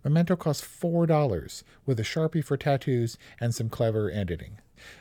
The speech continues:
I would say that Inception wasn't told the easiest that it possibly could have been.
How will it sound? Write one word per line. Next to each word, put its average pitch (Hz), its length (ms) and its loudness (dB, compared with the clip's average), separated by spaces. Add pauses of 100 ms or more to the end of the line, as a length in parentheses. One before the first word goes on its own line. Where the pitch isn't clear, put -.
(140)
I 139 80 2
would 135 160 2
say 131 220 4
that 117 160 2
Inception 117 640 -2 (240)
wasn't 135 480 4
told 113 540 4
the 117 220 -2
easiest 113 540 0
that 104 140 0
it 92 80 -4
possibly 110 460 -2
could 107 200 -2
have 90 80 -6
been. 92 280 -8